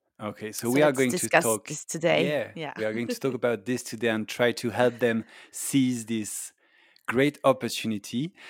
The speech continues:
Speaker 1: and talk about branding, why to do branding, how to do branding, what's working, why.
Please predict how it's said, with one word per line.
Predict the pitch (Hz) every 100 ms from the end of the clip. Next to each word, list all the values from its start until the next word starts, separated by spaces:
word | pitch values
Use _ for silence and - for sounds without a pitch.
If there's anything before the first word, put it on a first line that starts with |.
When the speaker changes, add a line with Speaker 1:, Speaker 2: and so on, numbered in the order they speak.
| - -
Speaker 1:
and | 104 98
talk | 117 110
about | 101 101 101 - _
branding, | 110 104 101 98 101 101
why | 101 107 113
to | -
do | 110
branding, | 98 107 104 104 101
how | 110 113
to | 107 110
do |
branding, | 98 107 104 104 104
what's | 107 120 - -
working, | 117 117 - 117 113
why. | 107 110 120 120